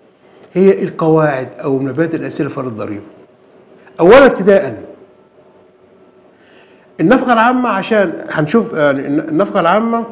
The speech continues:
أو شو-، هنشوف الموازنة العامة كده عشان الدولة تنفق السنة الجاية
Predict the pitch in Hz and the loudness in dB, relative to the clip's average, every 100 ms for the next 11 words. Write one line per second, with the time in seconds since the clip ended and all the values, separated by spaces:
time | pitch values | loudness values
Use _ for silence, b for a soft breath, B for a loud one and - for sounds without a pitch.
0 | - - 160 170 151 170 160 156 - 214 | -16 -8 -6 -2 -2 -2 -4 -4 -4 -4
1 | 180 151 185 165 185 202 202 196 165 170 | 0 0 0 -2 -4 -4 -4 -4 -4 -4
2 | 165 185 180 220 220 226 - - - - | -2 -2 0 -2 0 -2 -4 -14 -20 -20
3 | _ _ - - _ _ - _ _ _ | _ _ -20 -20 _ _ -20 _ _ _
4 | _ _ - 151 - 190 175 156 180 226 | _ _ -18 -16 -2 4 4 4 4 4
5 | 233 | 2